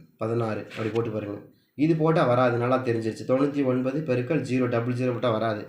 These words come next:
இல்ல, இந்த மாதிரி டபுள்ஸ் வரப்ப வராது. வராது, நல்லா தெரியும். அதே மாதிரி எழுபத்தி ரெண்டு பெருக்கல் அறுபத்தி நாலு, அடுத்த டிரா வருது. அதே மாதிரி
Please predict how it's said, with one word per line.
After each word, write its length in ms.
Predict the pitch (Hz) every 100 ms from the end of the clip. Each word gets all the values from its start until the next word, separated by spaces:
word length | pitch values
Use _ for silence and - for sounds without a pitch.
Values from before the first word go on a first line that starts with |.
| - _ -
இல்ல, 260 | 127 147
இந்த 120 | 127 151
மாதிரி 220 | 160 143
டபுள்ஸ் 260 | 151 170
வரப்ப 200 | 170 143
வராது. 400 | 139 127 127 110 - -
வராது, 280 | 120 123 117
நல்லா 160 | 120
தெரியும். 340 | 123 110 104 107 - -
அதே 200 | - 143
மாதிரி 280 | 170 160 143
எழுபத்தி 320 | 156 175 160
ரெண்டு 300 | 143 135 143 262 - - _ -
பெருக்கல் 380 | 135 151 196 262 - _ _ _ _ _
அறுபத்தி 360 | 110 123 131 123
நாலு, 180 | 117 120
அடுத்த 200 | 135 143
டிரா 180 | 135
வருது. 320 | 131 110 104 104
அதே 280 | 127 151
மாதிரி 220 | 160 151